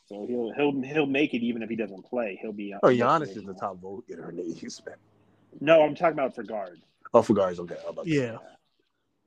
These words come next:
Speaker 1: Halliburton's leading all guards.
Speaker 3: He might, is he that far off from Giannis though? He might not be that. I don't think he was that far
Speaker 2: Giannis
Speaker 3: off.
Speaker 2: is leading, um, LeBron last I looked.
Speaker 3: Yeah, he is.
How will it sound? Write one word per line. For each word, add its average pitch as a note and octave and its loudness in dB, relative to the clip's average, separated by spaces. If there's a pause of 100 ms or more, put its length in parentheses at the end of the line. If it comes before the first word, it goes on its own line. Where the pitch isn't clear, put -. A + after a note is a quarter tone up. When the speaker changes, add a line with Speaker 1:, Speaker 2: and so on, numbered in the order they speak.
(520)
Speaker 1:
Halliburton's G#2+ -8
leading F#2+ -14
all G2 -16
guards. - -14 (600)
Speaker 3:
He D3+ -4
might, C#4+ 4
is E3+ 0
he A#3+ 4
that A#3+ 12
far A3+ 10
off C#4+ 2
from C4+ -10
Giannis F4 0
though? G#4 -4 (180)
He - -14
might C#4 0
not B3 2
be A#3 0
that. G#3+ 2
I F3+ -2
don't C4+ 2
think C4+ -2
he B3+ -2
was A#3 -6
that G3+ -2
far C#3 10
Speaker 2:
Giannis B3 4
Speaker 3:
off. B3+ -4
Speaker 2:
is G3 2
leading, E3 6
um, C#3+ 0
LeBron A2+ -4 (220)
last F#2 -14
I E2+ -10
looked. G#2+ 0 (360)
Speaker 3:
Yeah, E3+ 2
he D3 0
is. B2+ -8